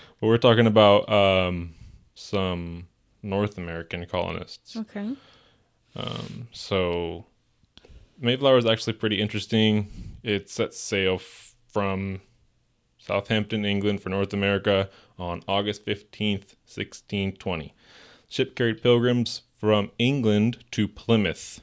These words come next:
Speaker 1: in modern-day Massachusetts, where they established the first permanent European settlement in sixteen twenty.
Speaker 2: Oh my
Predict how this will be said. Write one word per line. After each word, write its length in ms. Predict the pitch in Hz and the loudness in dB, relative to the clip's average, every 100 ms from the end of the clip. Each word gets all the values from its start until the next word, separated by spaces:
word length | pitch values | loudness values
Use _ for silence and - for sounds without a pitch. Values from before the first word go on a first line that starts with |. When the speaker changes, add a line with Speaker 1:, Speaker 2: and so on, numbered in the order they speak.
| _ | _
Speaker 1:
in 220 | - 98 92 | -4 -4 0
modern-day 540 | 98 101 98 98 95 | 0 0 2 4 4
Massachusetts, 1000 | 95 92 - 92 - 98 - 85 80 - | 2 -2 -4 -8 -8 -8 -6 -8 -8 -10
where 200 | 95 92 | -4 -4
they 140 | 87 85 | -4 -6
established 580 | 85 - 101 104 101 - | -6 -2 -2 -2 -4 -6
the 80 | |
first 420 | 95 - 107 104 - | -6 0 0 0 -4
permanent 400 | 123 127 127 - | -6 -2 -4 -4
European 640 | 113 110 107 - 107 104 | 0 2 2 0 -2 0
settlement 580 | 104 98 92 92 95 - - - | -2 -2 0 -2 -4 -8 -18 -12
in 180 | 85 | -12
sixteen 800 | 80 - 120 117 - 117 104 101 | -12 -8 -8 -8 -10 -4 -2 -2
twenty. 420 | - 90 - - - - | -4 -8 -8 -10 -12 -6
Speaker 2:
Oh 100 | 240 | -4
my 120 | 214 | -4